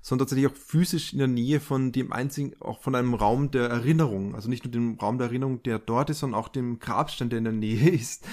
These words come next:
Also heißt, es ist auch damit einfach so eine Nähe geschaffen, die emotional viele Brücken schlägt. Das heißt, ich will nur sagen, das ist die Geschichte, die ich gehört hätte gerne.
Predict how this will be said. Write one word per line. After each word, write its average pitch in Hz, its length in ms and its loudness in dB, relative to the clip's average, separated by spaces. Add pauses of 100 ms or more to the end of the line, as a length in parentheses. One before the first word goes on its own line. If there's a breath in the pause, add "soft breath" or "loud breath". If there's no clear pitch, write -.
(180 loud breath)
Also 127 180 4
heißt, 139 180 0
es 135 160 -6
ist 143 120 -6
auch 143 160 0 (100)
damit 151 580 -2
einfach 135 220 -6
so 139 120 -6
eine 131 140 0
Nähe 131 280 -2
geschaffen, 151 640 -6
die 131 320 -4 (480 loud breath)
emotional 143 480 0
viele 156 320 -4
Brücken 151 340 -6
schlägt. 110 320 -10
Das 123 100 -4
heißt, 139 120 -2
ich 147 160 -8
will 160 80 0
nur 196 100 2
sagen, 165 600 -6 (680 soft breath)
das 170 280 4
ist 175 180 -8
die 160 60 -8
Geschichte, 151 360 -4
die 139 60 -10
ich 123 100 -12
gehört 120 300 -2
hätte 107 260 -6
gerne. 110 400 -12